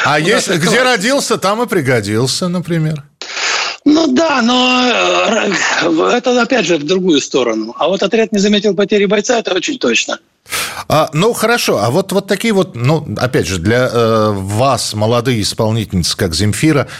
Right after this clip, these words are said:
Speaker 1: Монеточка, вы вообще слышали их творчество? Ведь безумно
Speaker 2: Я пы-
Speaker 1: популярны были у молодежи.
Speaker 2: Я пытался, не смог.
Speaker 1: А,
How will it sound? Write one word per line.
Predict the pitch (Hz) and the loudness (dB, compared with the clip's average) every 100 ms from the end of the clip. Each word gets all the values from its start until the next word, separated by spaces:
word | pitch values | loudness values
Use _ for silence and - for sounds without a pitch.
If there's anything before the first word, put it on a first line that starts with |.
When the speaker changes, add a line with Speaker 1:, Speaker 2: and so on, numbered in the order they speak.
| - | -6
Speaker 1:
Монеточка, | 104 113 113 113 139 113 - 110 92 - - | 0 0 2 0 0 -2 -2 -2 -2 -4 -2
вы | 123 | 2
вообще | 131 - 147 | 2 0 -2
слышали | 139 240 - 147 | 0 0 2 2
их | 117 | 0
творчество? | - 104 101 - - - 80 82 - - - - | 0 0 0 -2 -6 -6 -8 -10 -14 -20 -12 -2
Ведь | 123 143 143 | 0 0 -2
безумно | 107 151 254 294 - | 0 0 2 2 2
Speaker 2:
Я | 180 | 2
пы- | |
Speaker 1:
популярны | 190 240 240 220 165 139 | 0 0 2 2 0 -2
были | 135 | 0
у | 123 117 | 0 0
молодежи. | 120 123 117 131 139 85 87 73 85 _ _ _ _ _ _ _ - | 0 0 0 0 0 -2 -6 -8 -14 _ _ _ _ _ _ _ -2
Speaker 2:
Я | 208 | 0
пытался, | 208 220 240 175 139 160 | 2 0 0 0 0 0
не | 156 | 0
смог. | - 143 117 - - - - _ | 2 0 0 -4 -6 -10 -20 _
Speaker 1:
А, | 101 | -8